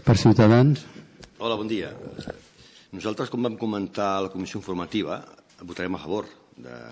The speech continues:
Speaker 2: d'aquesta proposta. Eh, creiem que hem parlat molt de, de problemes i de, de, d'inconvenients, però, clar, hauríem de parlar quin tipus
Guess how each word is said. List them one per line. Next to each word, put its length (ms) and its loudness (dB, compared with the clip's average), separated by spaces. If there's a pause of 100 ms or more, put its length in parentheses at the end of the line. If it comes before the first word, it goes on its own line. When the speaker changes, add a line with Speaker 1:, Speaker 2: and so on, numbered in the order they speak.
(320)
Speaker 2:
d'aquesta 260 -20
proposta. 400 -16 (720)
Eh, 300 -12 (180)
creiem 480 2 (720)
que 160 -8 (480)
hem 80 -16
parlat 240 -8
molt 320 -2
de, 160 0
de 80 -4
problemes 480 -4
i 80 -10
de, 240 -8
de, 160 -10 (240)
d'inconvenients, 640 -12
però, 240 -14 (160)
clar, 220 -8
hauríem 180 -8
de 80 -8
parlar 400 -6
quin 160 -8
tipus 320 -10